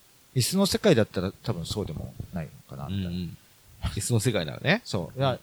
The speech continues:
Speaker 1: それを、なんだ、僕の方がそういうのにビビっちゃうタイプでさ、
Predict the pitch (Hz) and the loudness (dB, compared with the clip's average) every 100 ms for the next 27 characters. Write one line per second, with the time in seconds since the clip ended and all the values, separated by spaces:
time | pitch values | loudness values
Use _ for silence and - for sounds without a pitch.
0 | - - 180 180 - 120 - _ _ _ | -10 -2 2 2 0 -10 -20 _ _ _
1 | 117 87 95 139 233 202 233 143 139 104 | -8 -4 -2 0 0 4 6 6 6 6
2 | 85 98 120 123 90 110 135 - 90 104 | 2 -2 0 0 0 -2 -2 -2 -2 -2
3 | 90 78 67 71 | -4 -8 -14 -14